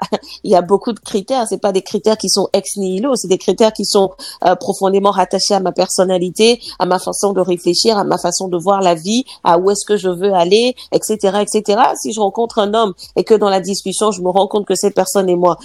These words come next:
on n'a absolument rien en commun, ou que cette personne et moi, on n'a pas du tout les mêmes valeurs, qu'on n'a pas la même vision de vie, et cetera, bah, il sera très difficile pour moi de faire quelque chose avec cette personne. Mais je ne pourrai prendre cette décision que si et seulement si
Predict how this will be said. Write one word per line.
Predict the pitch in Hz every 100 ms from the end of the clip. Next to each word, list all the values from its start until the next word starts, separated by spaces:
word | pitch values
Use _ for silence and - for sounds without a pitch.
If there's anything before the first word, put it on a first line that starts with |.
| - -
on |
n'a | 180 175
absolument | - 180 - 190 190 190
rien | 190 190
en | 180
commun, | - 170 175 233 - -
ou | -
que | 202 190
cette | 226 208
personne | 185 - 196
et | 185
moi, | 175
on | 185
n'a | 175
pas | 202
du | 214 196
tout | 208
les | 190
mêmes | 180 196
valeurs, | 175 175 208 220
qu'on |
n'a | 190 180
pas | 196
la | 190
même | 180 196
vision | 185 175 190
de | 175
vie, | 170 196
et | 180
cetera, | 185 180 175 190 - - - -
bah, | -
il | 220
sera | 214 196
très | -
difficile | 220 196 196 - 214
pour | 196 180
moi | 185 220 320
de | 220
faire | 202
quelque | 190 180 185
chose | 208 180
avec | 185
cette | 196
personne. | - 180 - 269 170 - - -
Mais | 233 349
je | 220
ne |
pourrai | 208 208 262
prendre | 269 269 269
cette | 262 208
décision | 202 - 190 202 254 302 _
que | -
si | 196 - 196
et | 220
seulement | - 196 196 202
si | - 233 277